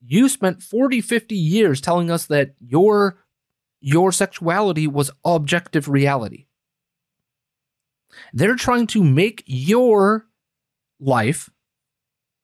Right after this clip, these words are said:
subjective once again. The T's are literally making the argument that, um, the so-called bigots of twenty years ago were making, that your sexual preference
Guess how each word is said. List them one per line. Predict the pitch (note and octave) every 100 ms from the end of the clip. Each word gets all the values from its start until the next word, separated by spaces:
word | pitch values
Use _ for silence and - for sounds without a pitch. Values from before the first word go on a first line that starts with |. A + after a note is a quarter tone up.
| _
subjective | - - C#4 G#3+ G#3 A#3 - C#3 A2+ - _ _ _ _
once | D3 C#3
again. | C3+ A2+ F#2 B2+ _ _ _ _ _ _ _ _ _ _ _ _ _ _
The | C#3 E3
T's | F#3 - D4 C#4+
are | A3 F#3+
literally | F3+ C#4 D4+ B3+
making | A3 A3 A3
the | F#3+ E3+
argument | F3+ F3 D3+ B2+ -
that, | C3+ C#3 C3 -
um, | C3 B2 - _
the | D3
so-called | C#3 G#3 G#3 G3 C#3+ B2
bigots | F3+ D3+ A#2+ -
of | C3 C3
twenty | - F3 F3+
years | D#3+ F3 E3+
ago | C3 A#2
were | A#2
making, | A2 G#2+ - - _ _ _ _ _ _ _ _ _ _ -
that | E3 -
your | E3+ D3+
sexual | - G#3+ - A3 D#3
preference | - - G3+ - B2+ A#2